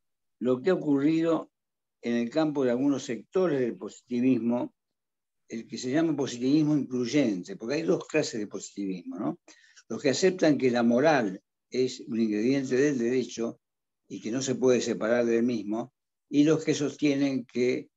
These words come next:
la moral es una cuestión totalmente ajena al derecho. Y a esto se le llama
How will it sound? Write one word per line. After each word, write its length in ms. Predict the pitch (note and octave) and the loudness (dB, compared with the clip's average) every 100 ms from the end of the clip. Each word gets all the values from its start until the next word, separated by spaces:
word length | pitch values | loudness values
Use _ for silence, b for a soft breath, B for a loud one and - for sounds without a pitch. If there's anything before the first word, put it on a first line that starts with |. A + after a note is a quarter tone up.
| _ _ | _ _
la 160 | G#2+ A#2 | -2 0
moral 320 | A#2+ C3+ D3 | 2 4 4
es 140 | C#3 C3 | 2 -2
una 200 | B2 A2+ | -4 -4
cuestión 560 | A2+ - B2+ B2+ - | -6 -2 -2 -2 -4
totalmente 680 | - A#2 C3+ C3 C#3 C3 A#2+ | -6 -2 0 2 0 0 -2
ajena 500 | G#2 - E3+ C3+ F#2+ | -2 2 4 4 2
al 100 | F2+ | -4
derecho. 520 | - F3 - - F#2 _ _ _ - | -10 -12 -14 -14 -16 _ _ _ 0
Y 80 | |
a 20 | C#3 | 2
esto 160 | E3 | 2
se 120 | C3+ | 2
le 100 | C3+ | 2
llama 500 | A#2+ C#3 C#3+ C#3+ C3+ | 4 4 4 2 -2